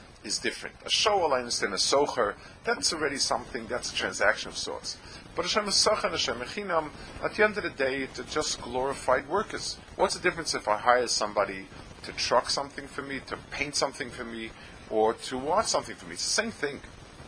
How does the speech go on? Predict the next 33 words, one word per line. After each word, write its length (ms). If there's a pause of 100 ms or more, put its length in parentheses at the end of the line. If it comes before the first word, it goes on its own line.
(1160)
So 300 (260)
there's 220
a, 100 (140)
d-, 100 (140)
d-, 80 (120)
d-, 100 (140)
d-, 120 (140)
d-, 80 (100)
so 180
if 100
you 80
think 300
about 340
it, 100 (340)
there's 260
really, 480 (100)
really 260
a 140 (120)
Parsha 480
Gedola 540
in 200
the 60 (120)
Torah, 340 (680)
which 340 (120)
is 600 (720)
Pikad 440
and 140
Nifkad, 420 (800)
and 140
it 100
works 240
as 120
follows. 560